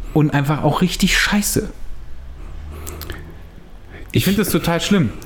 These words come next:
Also ich finde es einfach wirklich schlimm. Ich hab, ähm, ich hab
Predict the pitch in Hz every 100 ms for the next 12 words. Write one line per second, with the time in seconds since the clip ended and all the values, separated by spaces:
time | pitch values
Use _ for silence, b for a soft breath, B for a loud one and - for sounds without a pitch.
0 | B - 131 131 208 226 196 156 143 131
1 | 190 208 - - 147 - B B B B
2 | - 170 170 - 151 135 127 127 B B
3 | B - - - - - 139 180